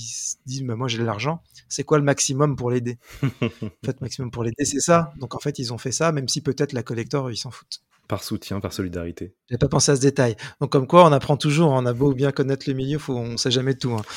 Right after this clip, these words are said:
Speaker 1: <laughs> On a toujours des surprises, euh, à chaque, chaque projet qu'on fait.
Speaker 2: Après, euh, personnellement, bon,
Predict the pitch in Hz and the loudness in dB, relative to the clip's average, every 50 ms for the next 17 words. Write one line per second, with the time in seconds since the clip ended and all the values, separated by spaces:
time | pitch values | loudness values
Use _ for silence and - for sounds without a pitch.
0 | - - - - - 139 - - 170 156 147 143 143 - 156 151 139 139 - - | -8 -6 -4 -2 -2 -2 -2 0 2 4 4 4 2 2 0 2 4 4 4 4
1 | 151 - - - 156 147 143 131 123 120 120 117 113 113 113 110 - - 127 - | 2 2 0 -2 -2 0 0 0 0 -2 -2 -2 -4 -4 -4 -2 -2 -4 -4 -4
2 | - 147 - - 127 - - - - 131 123 127 123 - 120 98 - 117 - 131 | -6 -4 -2 -2 -4 -4 -6 -4 -2 -2 -2 -2 -4 -4 -6 -6 -6 -4 -2 0
3 | 127 127 131 123 113 110 95 92 90 87 85 85 85 85 82 82 82 82 - 92 | 0 0 0 -2 -2 -2 0 0 0 0 -2 -4 -6 -8 -8 -10 -10 -12 -12 -14
4 | - _ _ _ _ _ - 92 90 - - - 92 92 90 92 104 113 104 85 | -18 _ _ _ _ _ -6 -6 -6 -6 -8 -8 -6 -6 -4 -4 -4 -4 -4 -6
5 | - | -8